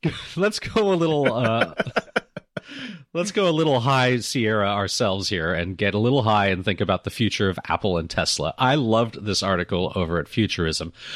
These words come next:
Why Apple should buy Tesla and make Elon Musk Apple C E O. This is a great idea. Basically, they're staying, they're stating that Tesla's got some problems related to money.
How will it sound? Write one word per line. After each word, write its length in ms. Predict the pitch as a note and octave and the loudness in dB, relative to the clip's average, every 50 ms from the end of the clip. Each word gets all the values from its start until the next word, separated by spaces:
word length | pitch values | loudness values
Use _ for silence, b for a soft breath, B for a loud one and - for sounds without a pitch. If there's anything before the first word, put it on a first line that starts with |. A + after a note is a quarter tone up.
| B B B B B B | B B B B B B
Why 220 | B A#2 C3 F#3+ A#3 G#3+ | B 2 2 2 2 2
Apple 320 | - - - - - D3+ C3+ | 2 2 2 4 2 2 2
should 240 | - - A2+ F#2 - | 2 0 0 0 2
buy 240 | G#2 G2+ A#2 C3+ | 2 2 2 2
Tesla 420 | C#3 - A#2+ G2+ - - G#2+ F#2+ F2+ | 0 0 -2 -2 0 0 0 0 0
and 160 | - G2 E2+ | 0 -2 -2
make 260 | F#2+ G#2 G#2+ - - | 0 -2 -2 -2 0
Elon 320 | A#2 A2+ A#2 A#2+ A#2+ A2 G2 | -2 0 2 2 0 0 0
Musk 300 | F#2+ F#2 F#2 - - - | -2 -2 -2 -4 -6 -6
Apple 280 | - F#2 F2 - G2 F2 | -4 -4 -4 -4 -4 -6
C 240 | - - - D#2+ - | -6 -6 -6 -8 -6
E 200 | F2 E2+ D#2+ D#2 | -6 -4 -4 -4
O. 160 | C#2 C2+ D2 - _ _ _ _ _ _ _ _ _ _ _ _ _ _ _ _ _ _ _ _ _ | -6 -8 -10 -12 _ _ _ _ _ _ _ _ _ _ _ _ _ _ _ _ _ _ _ _ _
This 220 | D#3 F#3+ B3+ - | 0 0 2 2
is 140 | D#4+ C4+ A3 A3 - | 2 2 2 0 0
a 140 | - D#3+ D3 | 2 0 0
great 400 | A#2+ - C#3 C3 C#3 C#3+ D3 C#3 | 2 2 2 2 2 2 0 0
idea. 560 | C3 B2+ C3 B2 B2 F#3+ A#3+ G#3 F#2+ D2+ D2 - _ _ _ | -2 -2 -2 -2 -2 -2 0 0 0 0 -2 -6 _ _ _
Basically, 460 | - C3 D#3 F#3+ - A#3 - F3 E3 | 0 2 2 2 0 0 2 2 2
they're 120 | C#3+ D3 | 4 2
staying, 560 | C3+ - - - B2+ A2+ A2 G#2+ G#2+ A2+ A#2+ A#2 _ | 0 0 0 0 2 2 2 2 2 0 -2 -6 _
they're 140 | - B2 A#2 | -2 0 0
stating 380 | G#2+ - C#3 A#2+ A2 A#2 A2+ A2 | 0 2 0 2 2 2 2 2
that 220 | G#2+ G2 F#2+ - B B B B B B _ _ _ _ _ - | 2 2 0 -2 B B B B B B _ _ _ _ _ -2
Tesla's 400 | - E3 F3+ - - A3 F#3 D#3 | 0 0 0 2 2 0 0 2
got 200 | F#3 E3+ D#3+ - | 2 2 2 0
some 140 | - E3 | -2 -4
problems 480 | D3+ - C#3+ B2 A2+ A2+ A#2 A#2 G#2+ - | 0 2 2 2 2 2 0 -4 -2 -2
related 320 | A#2+ A2 G#2+ G#2 G2+ G#2 | 0 2 2 2 2 2
to 60 | G2 G2+ | 0 0
money. 320 | G2+ F2+ D#2 B1+ - - | -2 -2 -2 -4 -8 -14